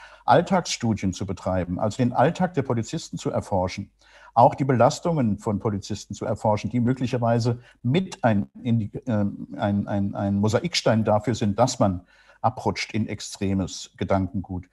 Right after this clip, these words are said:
Ähm, das ist eigentlich das Mittel der Wahl und mittlerweile haben ja mehrere Innenminister auch gesagt, sie machen eigene Studien. Davon halte ich eigentlich viel mehr als von einer bundesweiten Gesamtstudie. Schauen Sie, wenn ich was zu sagen hätte,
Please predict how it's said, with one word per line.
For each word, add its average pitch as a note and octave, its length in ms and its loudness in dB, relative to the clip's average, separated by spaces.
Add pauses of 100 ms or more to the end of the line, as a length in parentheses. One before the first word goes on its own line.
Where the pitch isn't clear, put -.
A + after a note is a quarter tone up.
(420)
Ähm, G2+ 320 2
das C3 240 0
ist E3+ 80 -4
eigentlich E3+ 240 -2
das C3 160 -2
Mittel D3+ 200 0
der B2 180 4
Wahl A#2 340 6
und D3 300 -4
mittlerweile B2+ 480 0
haben C3 140 4
ja B2 80 2
mehrere C3 280 2
Innenminister B2+ 580 0
auch A2+ 120 -2
gesagt, A#2 240 -2
sie - 80 -4
machen B2 200 2
eigene D#3 360 4
Studien. - 500 -6
Davon D3 280 4
halte C#3+ 180 4
ich - 160 -4
eigentlich A2 240 -4
viel F3 240 -2
mehr C#3+ 440 2 (360)
als B2+ 160 2
von C#3+ 140 0
einer B2 320 4
bundesweiten B2 1160 2
Gesamtstudie. A#2 800 2 (360)
Schauen - 280 4
Sie, D#3 220 -2 (480)
wenn C3 200 2
ich - 120 -2
was G3+ 140 2
zu - 80 0
sagen A2+ 320 6
hätte, F#2+ 380 0